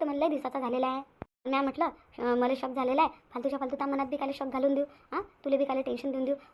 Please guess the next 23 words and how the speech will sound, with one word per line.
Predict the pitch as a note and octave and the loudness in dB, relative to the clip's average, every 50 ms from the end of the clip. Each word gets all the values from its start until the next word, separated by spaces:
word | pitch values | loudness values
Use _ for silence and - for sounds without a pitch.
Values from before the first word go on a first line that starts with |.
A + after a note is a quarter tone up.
| _ | _
म्हणून | C4+ C4 C4 | -4 -2 0
मी | C4+ C4+ C4 C4+ | 0 0 0 0
तुला | C4+ B3+ B3+ | -2 -4 -4
काही | - C4 D4 | -2 -2 -2
म्हटलं | D#4+ D#4 D4+ C4+ | -2 0 0 -2
नाही. | A#3+ A3 A3+ A3+ - _ - - _ _ _ - | -2 -2 -4 -8 -12 _ -14 -14 _ _ _ -6
मग | B3+ C4 | -2 0
आता | B3 A#3 - D#4+ | 0 2 2 2
व? | D#4+ D4+ - - _ - - - - - _ _ _ _ - - - | 0 0 -4 -10 _ -20 -14 -12 -12 -12 _ _ _ _ -20 -4 -2
आता | G3+ G3+ B3+ | 2 4 4
म्हणजे | C4+ D4 D4 D4+ | 4 6 4 4
आता | D#4 D4+ - - | 4 4 4 4
तुला | C4+ C4+ D4+ D#4 D#4+ D#4+ D#4 D4+ | 2 6 8 8 10 10 10 8
ध्यान | C#4+ B3 C4+ C#4 D4+ | 8 6 4 4 6
द्या | D4+ D4 | 8 8
लागेल | C#4+ B3+ A#3+ B3 | 8 8 6 4
आता. | A3+ - B3 - - - - _ B3+ | 2 0 -2 -8 -12 -18 -12 _ -2
हं? | E4+ C5+ - - - _ - | -2 -2 -4 -8 -16 _ -2
बापूवर | B3 B3 - C#4 C#4+ D4+ E4 | -2 2 6 6 6 6 6
पुरं | D#4 D4 C4 A3 | 6 4 4 4
ध्यान | A#3 A#3+ B3 | 4 2 4
द्या | B3 B3+ | 4 4
लागेल. | A#3+ A3 G#3+ A3 | 4 4 2 -2